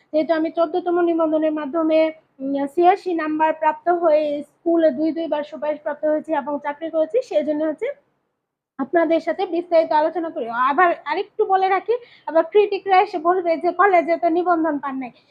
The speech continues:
ভাই, আমার স্কুলের নিবন্ধন হওয়ার পরেই, আহ, হচ্ছে নবম গ্রেডের চাকরি হয়েছে ব্যাংকে,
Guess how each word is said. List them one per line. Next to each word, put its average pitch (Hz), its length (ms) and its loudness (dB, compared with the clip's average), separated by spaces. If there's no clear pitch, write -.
ভাই, 320 320 4
আমার 320 320 0
স্কুলের 359 600 0
নিবন্ধন 359 640 0
হওয়ার 330 260 2
পরেই, 349 420 2
আহ, 302 180 4
হচ্ছে 320 220 0
নবম 320 360 0
গ্রেডের 311 380 0
চাকরি 311 300 -2
হয়েছে 349 400 0
ব্যাংকে, 285 340 -6